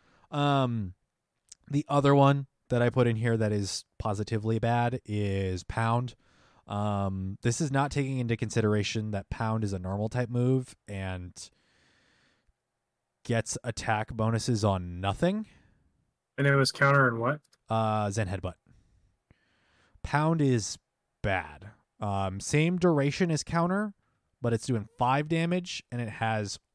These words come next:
Speaker 1: four energy gain. It's
Speaker 2: P V
Speaker 1: just
Speaker 2: Poke
Speaker 1: bad.
Speaker 2: doesn't like me doing this.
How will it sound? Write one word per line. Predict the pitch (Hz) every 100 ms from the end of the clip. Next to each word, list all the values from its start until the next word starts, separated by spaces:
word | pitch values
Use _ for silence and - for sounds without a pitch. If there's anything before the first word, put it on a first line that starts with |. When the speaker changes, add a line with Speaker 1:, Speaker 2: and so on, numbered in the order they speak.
| 104 _
Speaker 1:
four | - 131 127 120 113 107 - _
energy | 113 107 95 92
gain. | 87 82 82 _ _ _ _ _ _ _ _ _ _ _ _ _ _ _ _ _ _
It's | 131 123
Speaker 2:
P |
V |
Speaker 1:
just | 127 127
Speaker 2:
Poke | 120
Speaker 1:
bad. | 120
Speaker 2:
doesn't | 117 120
like | 113 -
me | 120
doing | 120 120 120
this. | 117 -